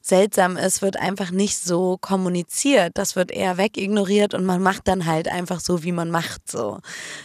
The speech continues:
Ja, und ich find's voll schön, dass wir da eine neue Ebene miteinander gefunden haben. Das ist auf jeden Fall was, was ich daraus voll mitnehme. Und gleichzeitig auch ein Erfolgserlebnis für mich, dass ich in dem Moment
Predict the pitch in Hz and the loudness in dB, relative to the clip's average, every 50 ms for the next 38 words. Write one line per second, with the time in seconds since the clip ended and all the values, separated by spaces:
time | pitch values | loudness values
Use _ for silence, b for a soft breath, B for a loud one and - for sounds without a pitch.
0 | B B _ _ _ _ _ _ - 180 202 233 285 320 262 190 190 185 180 190 | B B _ _ _ _ _ _ 0 0 2 2 2 2 2 2 2 2 0 -4
1 | 196 - - - 190 185 - - 202 180 175 - - 214 220 226 208 180 180 - | -6 -4 -2 0 0 0 2 4 4 4 4 4 4 4 4 4 4 2 0 0
2 | 175 175 170 170 170 170 165 170 170 165 170 170 160 160 160 165 160 160 165 - | 0 0 2 4 4 4 4 2 0 -2 0 0 2 2 4 4 4 2 2 2
3 | - 226 220 233 208 175 170 170 165 - 175 165 170 175 170 175 180 175 175 180 | 2 2 2 4 2 2 2 2 0 0 0 0 0 0 -4 -4 -4 -6 -6 -8
4 | 180 - - 180 175 170 175 185 - 92 - - - - - 65 65 - - - | -10 -4 -4 -4 -4 -2 -4 -6 -6 -6 -4 -4 -6 -6 -4 -6 -4 -2 -2 0
5 | - - 104 - - - - 190 185 - - - 190 180 180 170 - - 180 180 | 0 0 2 2 0 0 2 0 0 -2 0 0 0 0 0 -4 -4 -2 0 0
6 | 180 175 180 180 175 - - 185 - - - - - - 180 180 180 175 175 - | 0 0 0 -2 -2 -2 -2 -2 -2 -4 -8 -6 -4 -2 2 4 4 4 4 2
7 | - 190 175 180 190 202 - - 185 180 170 165 170 170 170 185 B B B B | 0 0 2 2 0 0 0 -2 -2 0 0 0 2 0 0 0 B B B B
8 | B B B B B B B B B B _ 196 208 196 - - 180 180 196 196 | B B B B B B B B B B _ 2 2 2 4 4 6 6 6 4
9 | - - - 196 180 - 220 196 - - - 185 180 185 185 - - - - 180 | 0 2 2 2 2 2 0 -2 -2 2 4 6 6 6 4 0 -6 -8 -6 -4
10 | 175 165 170 - - 220 240 311 311 - - 190 180 180 175 180 - - 175 175 | -2 -2 -2 0 2 2 2 2 0 0 0 0 0 0 -2 -4 -6 -8 -6 -6
11 | - - - 185 180 185 220 285 277 - - - - B B B B B B B | -6 -4 -2 -2 0 2 2 2 2 0 -6 -8 -12 B B B B B B B
12 | _ - 175 180 - - - 233 254 254 233 - - - - _ _ - 190 185 | _ 0 2 2 0 0 2 2 2 2 0 -4 -8 -8 -10 _ _ -4 -2 0
13 | 196 190 185 208 208 208 190 180 180 175 175 175 180 185 - - | 2 4 4 4 4 4 2 2 2 2 2 0 -2 -4 -6 -10